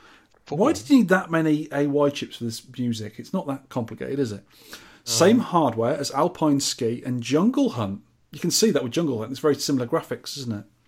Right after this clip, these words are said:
Speaker 2: Yep. Yeah, the men, yeah.
Speaker 1: Uh,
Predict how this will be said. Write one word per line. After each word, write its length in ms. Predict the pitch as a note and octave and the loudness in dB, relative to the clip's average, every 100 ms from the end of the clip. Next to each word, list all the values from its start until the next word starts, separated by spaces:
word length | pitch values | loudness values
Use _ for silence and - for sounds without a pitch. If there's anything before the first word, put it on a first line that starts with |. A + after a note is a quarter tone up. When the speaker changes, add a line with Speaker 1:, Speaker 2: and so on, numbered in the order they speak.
| _ - | _ -10
Speaker 2:
Yep. 340 | D3 B2+ C#3+ - _ _ | -2 2 2 -2 _ _
Yeah, 140 | B2 B2 | -8 -4
the 100 | A#2 | 0
men, 320 | B2 A2+ A#2 | 2 2 2
yeah. 200 | A#2 A#2 - - - - - | -4 -6 -10 -20 -20 -14 -2
Speaker 1:
Uh, 240 | C3 C#3 | 0 0